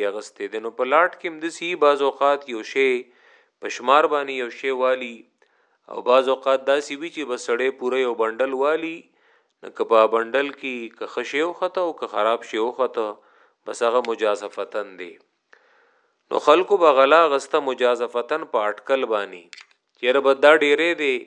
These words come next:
دغې ته وګوره، دغه شی دی. نو خلکو به غلا اغسته مجازفتن په اټکل باندې. نو یضربون علی عهد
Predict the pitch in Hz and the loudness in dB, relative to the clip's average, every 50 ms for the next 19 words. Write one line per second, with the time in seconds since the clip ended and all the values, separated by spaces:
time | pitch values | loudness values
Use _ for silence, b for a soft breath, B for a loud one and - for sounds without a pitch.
0 | - _ _ _ 120 120 120 123 123 127 120 113 120 131 139 135 135 127 120 113 | -14 _ _ _ -4 -4 -2 -2 -4 -4 -4 -4 -6 -6 -8 -6 -2 -2 0 0
1 | 110 104 110 107 98 98 95 - - 120 120 123 110 110 104 95 - _ _ _ | -2 -2 -2 -4 -4 -4 -6 -6 -8 -6 -6 -6 -6 -6 -8 -8 -12 _ _ _
2 | _ _ _ _ _ _ B B B B B B B B B B B B B _ | _ _ _ _ _ _ B B B B B B B B B B B B B _
3 | - - - 107 110 113 117 - - - - 151 170 180 - 185 185 170 180 175 | -8 -2 4 6 6 6 6 4 4 4 4 4 4 4 0 -2 0 0 2 2
4 | 165 147 135 127 - - 120 120 123 135 147 151 143 135 131 127 - - 156 165 | 2 2 0 -2 -6 -4 -4 -2 0 2 0 0 0 -2 -6 -8 -10 -10 -10 -8
5 | 156 135 - 117 113 110 104 113 110 - 113 110 - 139 147 156 139 - 110 107 | -8 -8 -6 -6 -6 -6 -6 -8 -8 -8 -8 -8 -8 -10 -10 -10 -6 -2 -2 0
6 | 107 104 - - - 135 151 156 160 160 160 165 170 170 180 190 208 208 _ _ | -2 -2 -4 -6 -4 -4 -2 0 0 0 0 0 -4 -6 -8 -10 -12 -14 _ _
7 | _ _ _ _ _ _ _ _ _ _ _ _ _ _ _ _ _ - - 117 | _ _ _ _ _ _ _ _ _ _ _ _ _ _ _ _ _ -4 -2 0
8 | 120 123 139 165 175 165 160 156 156 151 160 208 220 208 175 147 131 127 127 131 | 4 6 6 6 8 10 10 10 8 8 4 2 2 2 4 4 4 4 4 4
9 | 135 143 151 151 147 143 131 - - 127 143 160 151 147 131 | 4 2 2 2 0 0 -2 -2 0 0 0 0 0 -4 -4